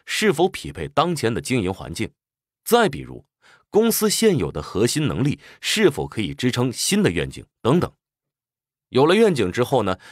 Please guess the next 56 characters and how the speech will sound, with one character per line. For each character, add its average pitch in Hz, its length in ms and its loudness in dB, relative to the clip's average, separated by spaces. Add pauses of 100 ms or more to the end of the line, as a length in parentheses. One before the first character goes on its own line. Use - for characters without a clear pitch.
(100)
领 160 300 2
导 160 180 2
者 85 140 -2
让 80 180 -2
团 95 240 -6
队 120 200 0 (120)
清 147 320 0
楚 80 160 -6
了 67 80 -8
一 190 140 -4
个 107 100 2
问 110 160 0
题： - 220 -18 (400)
我 87 240 -4
们 80 100 -8
是 185 320 -2
谁， - 260 -12 (300)
要 151 220 4
往 73 280 -2
哪 101 160 0
里 87 120 -4
去？ - 280 -6 (800)
但 220 140 4
是 196 80 -2
这 214 180 2
还 92 160 -2
不 87 140 -8
够， 73 220 -10 (340)
你 117 140 -2
还 139 180 0
需 147 140 -4
要 131 160 2
一 92 120 -4
份 87 200 -2
路 143 200 -4
线 90 160 -2
图。 69 380 -10 (580)
这 233 220 4
份 151 180 2
路 160 160 0
线 82 200 -4
图 98 180 -6
就 113 100 -2
是 73 120 -6
关 151 340 0
键 131 180 -2
要 73 140 -6
务。 110 180 -18 (640)
所 120 260 0
谓 131 140 4
关 170 260 0
键 143 180 0
要 127 120 2
务， 78 240 -10 (340)
是 147 200 0
指 - 260 -10